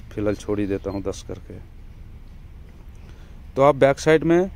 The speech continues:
जब देंगे, यहाँ पर जो back side लिखा हुआ है, ईबीएस, एनईबीएस, जेडबीएस, then okay। तो बोल रहे हैं take back side, तो उस back side को आप measure करना है।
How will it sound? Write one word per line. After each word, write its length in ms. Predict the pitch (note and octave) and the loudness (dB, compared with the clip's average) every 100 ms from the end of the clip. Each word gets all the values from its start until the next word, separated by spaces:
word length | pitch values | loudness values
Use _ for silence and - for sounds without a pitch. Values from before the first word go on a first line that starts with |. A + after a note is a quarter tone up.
| - | 0
जब 240 | B2 B2 | 2 2
देंगे, 420 | A2+ C3 B2 B2 D3 | 4 4 4 4 4
यहाँ 320 | B2+ A#2 B2 | 4 2 2
पर 140 | C3 A#2 | 2 2
जो 100 | A#2+ | 2
back 220 | A2+ A#2 | 2 2
side 180 | - A#2 | 0 0
लिखा 220 | A#2 A#2+ | 0 2
हुआ 260 | G#2+ G2+ G2 | 2 2 2
है, 220 | A2+ E3 - - - | 0 -4 -14 -14 -8
ईबीएस, 580 | A2 A#2 A#2+ B2+ - - - | -6 0 2 2 -2 -14 -6
एनईबीएस, 580 | A2+ A#2 A2 A#2 B2 - - - - A2 | -2 0 0 2 2 0 -14 -16 -10 -2
जेडबीएस, 520 | A2+ G#2 G#2 G#2 - - A2+ | 0 2 0 0 -6 -10 -2
then 180 | B2 A2 | -2 -2
okay। 300 | - - F#2 - - - - - - - - - - - - - - - - - - - - - - - - - | -6 -10 -14 -14 -18 -18 -18 -18 -18 -18 -18 -18 -18 -18 -18 -20 -20 -20 -20 -18 -18 -18 -18 -18 -18 -18 -18 -18
तो 80 | - - | -16 -10
बोल 260 | A2+ C#3+ D#3 | 4 6 8
रहे 120 | F#3 | 6
हैं 80 | F#3 E3 | 6 4
take 220 | F3 C3+ | 4 4
back 200 | B2+ - | 2 2
side, 340 | - G2 G2 - - - - - - - - - - - - - | -2 -2 -2 -12 -18 -18 -18 -18 -18 -20 -20 -20 -20 -20 -16 -2
तो 80 | C3+ | 0
उस 240 | D#3+ D#3+ | 2 0
back 220 | B2 B2+ - | 2 2 2
side 220 | C3+ - | -2 2
को 80 | C#3+ | 0
आप 140 | D3+ | 2
measure 280 | A#2+ A#2 A2+ | 0 2 0
करना 300 | G#2+ G2 F#2+ | -2 -2 -6
है। 200 | F#2 | -10